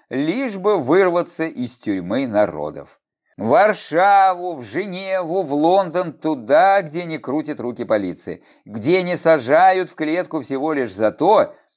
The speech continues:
что хотел внести радикальные изменения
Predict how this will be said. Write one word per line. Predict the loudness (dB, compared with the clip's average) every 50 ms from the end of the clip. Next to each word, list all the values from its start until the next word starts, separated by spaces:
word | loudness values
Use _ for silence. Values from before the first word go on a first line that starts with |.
| _ _ _ _ _
что | -12 -4 -4 -2
хотел | 0 0 -2 -2 -2 0 0 0 2 0
внести | -2 -2 -4 -6 -8 -4 -2 0 2
радикальные | 2 2 0 -2 -4 0 2 4 4 4 2 2 -2 -4 -6 -6
изменения | -8 -8 -10 -8 -8 -6 -6 -6 -6 -6 -8 -8 -8 -10